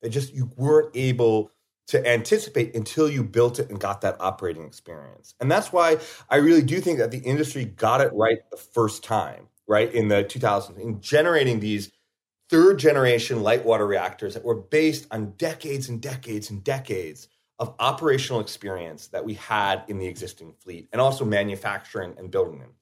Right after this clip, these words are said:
We didn't execute them very well the first ki-, time, but now is the exact, the best time. I mean, this is why I'm so bullish here, is that we, we got the constructability experience. Let's capitalize on it.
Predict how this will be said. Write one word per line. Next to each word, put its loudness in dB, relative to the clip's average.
We -2
didn't -2
execute -8
them -6
very 2
well 2
the -10
first -8
ki-, -4
time, -2
but -8
now 4
is -8
the -8
exact, -2
the 2
best -6
time. -2
I -2
mean, -4
this -8
is -16
why 0
I'm 0
so 2
bullish 0
here, -10
is -2
that 2
we, -2
we -6
got -4
the -10
constructability -2
experience. -6
Let's -2
capitalize -8
on -20
it. -20